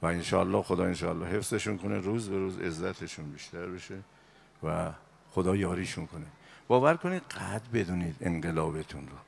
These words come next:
نمی‌خوام بگم همه چیمون خوبه و هر ایرادی هم هست، مربوط به ما مسئولینه، خودمون خراب می‌کنیم. از خدا هیچ بدی به ما نرسید، باور کنید.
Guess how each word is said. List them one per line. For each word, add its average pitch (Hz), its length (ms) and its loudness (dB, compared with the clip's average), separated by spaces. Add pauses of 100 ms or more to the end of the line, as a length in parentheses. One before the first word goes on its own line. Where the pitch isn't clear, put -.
(200)
نمی‌خوام 185 360 12
بگم 170 140 2
همه 139 240 6
چیمون 123 280 6
خوبه 113 320 8
و 110 180 8 (540)
هر 233 360 10
ایرادی 214 440 8
هم 202 80 6
هست، 196 240 4
مربوط 165 220 6
به 170 100 2
ما 147 260 8
مسئولینه، 104 480 0 (160)
خودمون 226 420 10
خراب 95 300 2
می‌کنیم. 87 260 -12 (840)
از 185 200 8
خدا 196 400 8
هیچ 226 360 4
بدی 180 280 8
به 190 100 8
ما 127 120 6
نرسید، 95 420 -2 (800)
باور 208 320 8
کنید. 113 480 -2